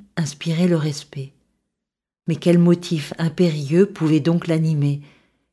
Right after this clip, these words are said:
Quelle était la valeur de ce qu'il charriait pour qu'il persiste dans cet exercice périlleux ? De l'argent ? Sans doute.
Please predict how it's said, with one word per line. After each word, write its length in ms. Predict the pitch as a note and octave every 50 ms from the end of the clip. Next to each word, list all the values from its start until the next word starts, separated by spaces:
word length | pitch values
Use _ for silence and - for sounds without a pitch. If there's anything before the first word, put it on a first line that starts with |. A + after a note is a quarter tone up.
| _ _ -
Quelle 200 | - F#3+ G3 G3+
était 380 | G3+ G3 - - D#3+ D3+ C#3+
la 160 | C3+ C#3 C#3
valeur 640 | C3+ C3+ D3+ D#3 D#3 D3+ D3+ D#3 E3+ F#3+ G3 F#3 D3
de 120 | C3+ C#3+
ce 200 | - - - -
qu'il 280 | D#3 - - - C#3 -
charriait 680 | - B2 C3+ D#3 E3 D3 - - D#3 C#3+ C#3+ D3 C#3+ C#3+ - _ _ - - _ -
pour 160 | - F3 -
qu'il 260 | - F3+ E3+ C#3+ -
persiste 760 | - F#3 F3 - - - - - E3+ D#3 C#3+ - - - D#3
dans 200 | D3 D3+ C#3+ C3+
cet 280 | - - D3 C#3 C#3+
exercice 680 | D#3+ - C#3 D3+ D#3 C#3+ C#3+ - - D#3+ C#3+ C#3+ - -
périlleux ? 460 | - D3+ C#3 C3 C3+ B2+ C3 C3+ - _ _ _ _ _ _ _ _ _ _ _ _ _ _ _ _ _ _ _ -
De 80 | - D3
l'argent ? 420 | C#3 C#3 C#3 C3+ C#3 D#3 F#3 G#3+ - - _ _ _ _ _ _ _ _ _ _ _ _
Sans 200 | - - C#3+ C#3
doute. 440 | - C#3+ C3 - _ - - _